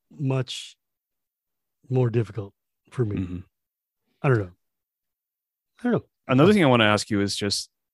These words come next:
Speaker 2: you know, you have two Twitter accounts. You have one for Magic, one for non-Magic, as you said.
Speaker 1: Mm-hmm.
Speaker 2: And
Speaker 1: <laughs>
Speaker 2: there's,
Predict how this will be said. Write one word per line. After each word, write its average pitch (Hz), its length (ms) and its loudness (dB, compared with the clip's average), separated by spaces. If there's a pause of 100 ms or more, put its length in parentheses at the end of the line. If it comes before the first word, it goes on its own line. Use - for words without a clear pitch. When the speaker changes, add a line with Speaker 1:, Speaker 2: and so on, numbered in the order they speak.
(440)
Speaker 2:
you 139 120 0
know, 123 80 6
you 117 140 4
have 117 140 4
two 139 120 2
Twitter 120 240 4
accounts. 104 300 -2
You 107 100 -2
have 101 100 -2
one 104 160 -4
for 107 120 -6
Magic, 95 400 -4
one 98 160 -4
for 101 140 -6
non-Magic, 92 480 -6
as 95 160 -2
you 92 160 -4
said. 101 360 -4 (600)
Speaker 1:
Mm-hmm. 120 100 4
Speaker 2:
And 104 720 4
Speaker 1:
<laughs> - 40 -20
Speaker 2:
there's, 127 680 0